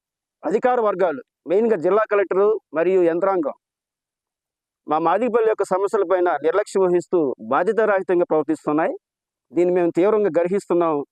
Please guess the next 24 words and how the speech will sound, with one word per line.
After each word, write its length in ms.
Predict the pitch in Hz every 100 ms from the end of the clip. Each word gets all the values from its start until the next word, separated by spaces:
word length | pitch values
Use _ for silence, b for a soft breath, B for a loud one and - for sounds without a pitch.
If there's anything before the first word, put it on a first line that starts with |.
| _ -
నిరసిస్తున్నాం. 580 | 294 190 196 - 123 - _ _ _ _ _ _ _ _ _ _ _ _ -
ఎప్పటికైనా 400 | 165 254 262 233
అధికారులు 320 | 226 254 240
స్పందించి 520 | - 202 208 185 135 - _ _ _ _ _ _ _ _ -
ఎవరైతే 360 | 175 226 247
బాధ్యతారహితంగా 640 | 202 196 214 226 233 226 220
ప్రవర్తించారో 540 | 190 202 214 208 196
వాళ్ళపైన 360 | 185 180 190 196
చట్టపరమైన 580 | 175 160 202 214 214 202
చర్యలు 300 | 185 185 185
తీసుకోవడం 460 | 190 - 175 170 160
పాటు 260 | 170 135 - _ _ _ _ _ -
హైకోర్టు 340 | 196 262 254
నోటీసులు 280 | 247 233 233
కూడా 120 | 233
లెక్క 160 | 196 196
చేయకపోవడం 480 | 226 220 208 208 208
అంటే 200 | 202 208
ఇది 260 | 196 170
contempt 480 | 180 - 180 226 220
of 60 | 208 202
court 160 | 180
కింద 120 | 180 175
వస్తుంది. 440 | 170 - 320